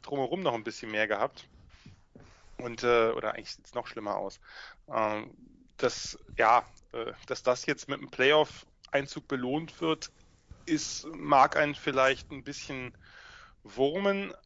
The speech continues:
aber andererseits, äh, neun Siege und auch das eine Unentschieden, was dann nachher ja auch durchaus relevant war, die, die, die gibt's halt nicht, die gibt's halt nicht irgendwie zufällig, sondern die, die, also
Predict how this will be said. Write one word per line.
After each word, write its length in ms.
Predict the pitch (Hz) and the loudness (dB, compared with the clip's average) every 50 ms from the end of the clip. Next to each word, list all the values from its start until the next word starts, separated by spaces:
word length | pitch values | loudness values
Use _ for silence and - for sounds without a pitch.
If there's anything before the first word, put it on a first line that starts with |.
| _ | _
aber 360 | 143 131 135 147 151 143 131 | 4 4 6 6 6 6 4
andererseits, 680 | 139 139 147 147 147 135 147 147 151 151 - - - - _ _ _ - | 4 0 -2 -4 0 2 4 4 4 0 -6 -16 -20 -20 _ _ _ -20
äh, 40 | - - - - - _ _ _ _ _ _ - 156 | -20 -20 -20 -20 -20 _ _ _ _ _ _ -10 -6
neun 340 | 147 143 139 160 170 165 - | -2 0 2 2 0 -2 -4
Siege 500 | - 139 151 165 175 190 190 196 - - - - | -10 -14 -12 -4 -2 0 0 0 -2 -6 -12 -14
und 140 | - - | -10 -10
auch 80 | - - | -8 -8
das 100 | 110 104 | -8 -6
eine 200 | - 120 113 113 | -4 -4 -4 -2
Unentschieden, 440 | 120 127 143 165 156 - 175 147 151 | -4 -4 -4 -4 -6 -8 -8 -4 -2
was 140 | 131 123 - | -2 -2 0
dann 140 | - 123 117 | -2 -2 -2
nachher 180 | 117 - 123 | 0 0 2
ja 120 | 113 107 - | 2 2 0
auch 80 | - | -2
durchaus 520 | - - 127 135 143 139 - - - - - - | -4 -6 -4 -4 -4 -4 -6 -8 -10 -12 -12 -8
relevant 400 | - 123 139 127 131 135 131 - | -2 2 4 6 6 6 6 6
war, 80 | 139 131 | 4 4
die, 140 | - 127 - - - - | 2 -2 -16 -16 -16 -14
die, 80 | 143 - | -14 -14
die 300 | - - - 131 135 131 | -14 -16 -16 -14 -8 -6
gibt's 200 | 165 156 - - | -6 -6 2 4
halt 140 | 147 143 139 | 4 4 4
nicht, 400 | 147 131 - - - 117 - - | 2 -4 -6 -10 -14 -16 -16 -14
die 60 | 127 | -12
gibt's 200 | 131 127 - - | -12 -12 -4 -2
halt 180 | 139 131 - 127 | -2 -2 -2 -4
nicht 180 | 127 - - | -10 -12 -12
irgendwie 240 | - 123 117 113 120 | -12 -12 -12 -12 -14
zufällig, 500 | - - - - 110 101 95 92 - - | -14 -14 -8 -6 -4 -4 -4 -6 -8 -10
sondern 200 | - 107 107 104 | -10 -10 -10 -10
die, 100 | 98 - | -14 -18
die, 440 | - - - _ - 113 113 - - - - - - - - - | -20 -20 -20 _ -20 -20 -20 -20 -20 -20 -20 -20 -20 -20 -14 -10
also 240 | - 120 107 101 | -8 -6 -6 -8